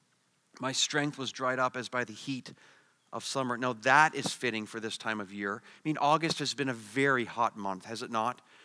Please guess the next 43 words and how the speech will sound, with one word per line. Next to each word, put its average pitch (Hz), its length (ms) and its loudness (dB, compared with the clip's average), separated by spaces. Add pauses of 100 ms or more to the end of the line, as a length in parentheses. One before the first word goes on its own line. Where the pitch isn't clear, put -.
(160)
It's 120 140 -8
been 143 140 0
a 131 40 2
very 135 320 4
hot 120 220 -2
month. 104 220 -6
For, 110 100 -2
I - 20 -2
mean, 131 160 2
the, 135 180 4 (680)
the 135 120 4
humidex 147 760 2
and 120 140 -6
always 151 420 2
have 127 80 -8
been 139 120 0
often, 127 640 4
you 131 140 -2
know, 123 180 0
so 170 280 4
many 165 160 6
days 139 260 6
this 135 160 -4
month, 113 240 -2
well 147 340 4
above 131 220 2
thirty. 110 360 -2
I 110 40 -4
think 139 180 -2
that's 139 280 0
returning 143 360 2
tomorrow 143 380 0
as 131 80 -2
well, 139 180 4
I 131 120 8
understand. 113 380 -2
I - 20 -4
think 139 160 -2
even 139 160 0
today 147 260 2
we 139 80 -2
walk 131 200 2
out 135 140 2